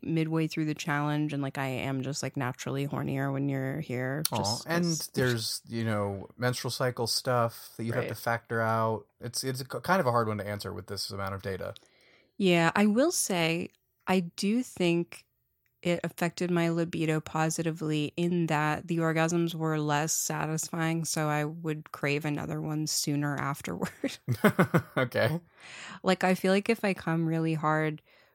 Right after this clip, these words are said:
Speaker 1: with, like, a clitoral vibe and, like, a big dildo inside me
Speaker 2: You're good for a while.
Speaker 1: Yeah, like,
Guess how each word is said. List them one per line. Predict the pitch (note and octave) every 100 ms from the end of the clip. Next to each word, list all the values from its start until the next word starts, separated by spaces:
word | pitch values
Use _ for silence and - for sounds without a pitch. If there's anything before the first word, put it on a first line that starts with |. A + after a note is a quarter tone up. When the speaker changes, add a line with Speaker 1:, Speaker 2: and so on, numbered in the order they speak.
| -
Speaker 1:
with, | D#3+ -
like, | D3
a | D3+
clitoral | - D#3 D#3 D#3
vibe | D#3 D3 D3 D3
and, | D3+
like, | C#3+
a | D3
big | D3 D3+
dildo | - D3 D#3 D3
inside | D3 - D3 D3
me | D3 D3 D3 -
Speaker 2:
You're | B2+ A2+
good | G#2+ G#2
for | -
a | G2+
while. | G2+ G2 G#2+ -
Speaker 1:
Yeah, | F#3+ G#3 G3+ E3+
like, | D#3+ D#3 D3+